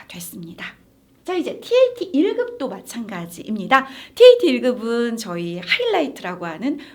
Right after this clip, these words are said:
법인세, 법인 조정이 출제가 되죠. 그래서 그동안의 문제에서는 재무회계 파트와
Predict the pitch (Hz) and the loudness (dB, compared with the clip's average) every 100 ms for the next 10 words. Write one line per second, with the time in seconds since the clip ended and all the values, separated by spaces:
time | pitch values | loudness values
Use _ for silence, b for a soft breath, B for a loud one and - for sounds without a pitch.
0 | _ - 160 180 285 370 370 349 - - | _ -14 -10 -6 -4 -6 -8 -12 -14 -16
1 | - 180 - 285 277 - 175 202 220 262 | -12 -10 -8 -6 -6 -6 -10 -8 -10 -10
2 | 247 277 247 180 165 277 320 B B 180 | -10 -10 -10 -12 -2 0 0 B B -8
3 | 180 262 277 B - 220 214 403 392 359 | -6 -6 -8 B -16 -10 -2 0 0 -4
4 | 320 247 180 180 240 - 180 233 220 175 | -4 -4 -8 -8 -6 -6 -10 -10 -12 -10
5 | 262 196 - B B _ - 220 330 415 | -10 -12 -18 B B _ -12 -8 -6 -8
6 | 403 359 359 320 - 254 175 254 - | -6 -8 -8 -14 -12 -12 -8 -10 -10